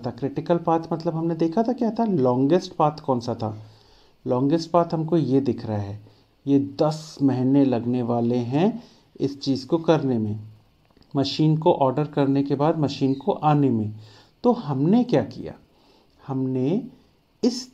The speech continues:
दस महीने का इस्तेमाल किया और हमने ये वाली जो स्टेप थी इसको उठा के अलग रख दिया। अब हमने क्या किया? हमने ये हमारा पूरा का पूरा क्रिटिकल पाथ के तहत ये वाला रास्ता सबसे लंबा था,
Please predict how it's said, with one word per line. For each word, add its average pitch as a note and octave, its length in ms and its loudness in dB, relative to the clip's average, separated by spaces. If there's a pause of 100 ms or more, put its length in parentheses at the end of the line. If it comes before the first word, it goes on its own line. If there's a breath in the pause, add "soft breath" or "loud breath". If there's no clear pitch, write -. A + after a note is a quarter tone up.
(140)
दस G3+ 300 2
महीने E3+ 380 2
का G#3+ 420 0
इस्तेमाल D3+ 600 2
किया C#3+ 560 0 (380 loud breath)
और F3 120 2
हमने D3+ 460 0
ये F3 380 2
वाली G3 260 0
जो G3+ 160 2
स्टेप E3 520 -2
थी A#3 340 0
इसको - 640 -2
उठा C#3 640 -4
के C4 220 2 (380)
अलग C4 300 2
रख G3 100 2
दिया। F3 420 0
अब F3+ 200 4
हमने A3 280 6
क्या A3+ 160 2
किया? A#3 360 0 (720 loud breath)
हमने D#3+ 380 2
ये F#3+ 420 4
हमारा F3 480 0
पूरा E3 340 2
का E3+ 100 -2
पूरा E3+ 260 2
क्रिटिकल E3 500 0
पाथ D3+ 260 2
के D#3+ 240 -2
तहत D#3+ 420 -2
ये C3 400 4
वाला F#3 340 6
रास्ता D#3 400 0
सबसे E3+ 380 -2
लंबा C3+ 420 4
था, D3 420 -4